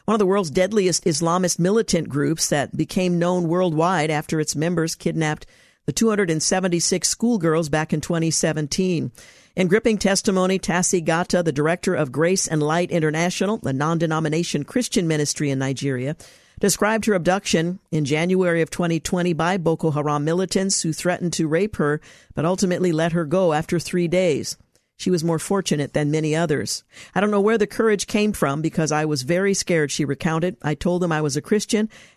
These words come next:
and to die would bring me much peace." Nigeria is the most dangerous place in the world to be a Christian, even though Christians make up nearly half of Nigeria's population of two hundred million, according to leading religious freedom organizations.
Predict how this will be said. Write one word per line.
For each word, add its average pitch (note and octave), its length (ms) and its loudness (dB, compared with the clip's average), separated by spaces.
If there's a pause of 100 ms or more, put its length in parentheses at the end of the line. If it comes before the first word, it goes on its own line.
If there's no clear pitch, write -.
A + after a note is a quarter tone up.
and D3 140 -2
to D#3+ 100 -2
die E3+ 320 0
would E3 220 -2
bring E3+ 240 0
me D#3+ 200 0 (400)
much E3 460 -2
peace." - 540 0 (560)
Nigeria E3 420 0
is C#3+ 220 0
the F#3+ 180 2
most F#3+ 320 2
dangerous F3 480 0
place F3+ 320 0
in E3 100 0
the D3+ 80 2
world E3 380 2
to - 80 -2
be D#3 140 0
a D#3+ 40 -2
Christian, F#3+ 540 0
even A3 300 2
though D#3 260 2 (360)
Christians F3 420 -2
make E3 180 0
up E3 120 -2
nearly E3+ 320 0
half G#3+ 380 -2
of D#3+ 200 -2
Nigeria's D#3 580 0
population D3+ 640 -2
of C#3 140 -6
two G3 160 2
hundred E3 240 0
million, F3 340 0 (380)
according F3 360 0
to D#3+ 220 2
leading E3+ 380 2
religious D3+ 560 0
freedom D3 460 0
organizations. C#3+ 880 -2